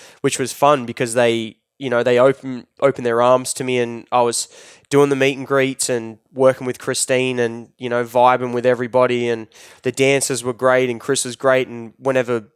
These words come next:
the shows had finished and stuff, I'd, we'd go out to clubs and I, you know, I'd get drunk with them and have fun, and it was, it was awesome. It was the best. Like, we just clicked, something about it. We just clicked. I don't know what it was. Just everybody seemed to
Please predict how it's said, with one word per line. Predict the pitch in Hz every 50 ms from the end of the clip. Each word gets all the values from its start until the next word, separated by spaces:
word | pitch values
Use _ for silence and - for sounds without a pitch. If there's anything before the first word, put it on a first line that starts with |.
| _ _ -
the | - 123 113
shows | - - 139 131 135 131 117
had | 131 120
finished | - - 127 127 - -
and | 120
stuff, | - - 123 120 -
I'd, | 120 120 120 - _ -
we'd | 123 123 110
go | 127 113 107 113
out | 117 113 -
to | - 107
clubs | - - 127 123 123 127 123 120 113 -
and | 120 120
I, | 117 120
you | 117 117 113
know, | 110 113 117
I'd | 120 120 110 _ _
get | - 120 107 - _
drunk | - - 120 120 127 123 - -
with | 123 127 120
them | 123 120 117
and | 117 113
have | 117 113 110 107
fun, | - - 123 131 131 127 123
and | 120 117
it | 113
was, | 113 117 107 - - -
it | 135
was | 160 147 117
awesome. | 120 123 160 175 - 113 107
It | 117
was | 123 127 123
the | 131 131
best. | 120 151 160 - - - - - _ _ - - - - - - _ _ _ -
Like, | - 127 120 117 - - - _ - - -
we | 139 147
just | 156 220 - - -
clicked, | - - 143 180 - -
something | - - 190 190 160 151
about | 131 117 123 120 131 143
it. | 151 120
We | 127
just | 117 117 - - -
clicked. | - - 117 - -
I | 107
don't | 113 120 117
know | 113 104
what | 104 107 104
it | 92
was. | 92 107 113 117 117 117 117 - - - _ _ _
Just | - - 113 - - - -
everybody | 123 123 123 123 104 123 120 117 113
seemed | - - 127 120 117 113 -
to | - 117 110 110